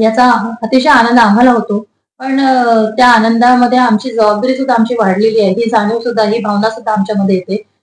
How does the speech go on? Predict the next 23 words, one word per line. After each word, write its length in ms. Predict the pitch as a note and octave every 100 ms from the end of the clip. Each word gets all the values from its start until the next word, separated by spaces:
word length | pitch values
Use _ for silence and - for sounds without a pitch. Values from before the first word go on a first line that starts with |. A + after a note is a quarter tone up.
| _ _
की 240 | C4+ C#4 A#3
लोक 180 | A3 D4
इतकं 320 | C4+ - C4
प्रेम 220 | C#4+ C4+
देतात 280 | B3+ A#3 A3
आहे, 320 | A3 G#3+ G#3
लोक, 200 | G#3+ G3+
अ, 240 | B3 A#3+ A#3+ A#3+ _ _
आपल्याकडनं 600 | B3 A3 A3 A#3+ A#3+ A#3+
अपेक्षा 400 | A3+ G#3 A3+ B3
करतात 340 | B3+ A3 G#3 G#3
आहे 180 | G#3 G#3+
की 120 | A3
काहीतरी 680 | C4 A#3 C4 C#4+ D4+ D#4 - _ _
त्यांचे 280 | B3+ A#3 C#4
जे 120 | D#4+
प्रश्न 340 | D#4 C4+ - B3
आहे, 160 | A3
लोकांची 380 | A3 C4 E4 E4
अपेक्षा 560 | D#4+ - D4 D4+ D4+ D4 A#3 G3 _ -
इतर 220 | B3+ D#4
काही 220 | D4+ B3 C4+
नाही. 220 | G#3+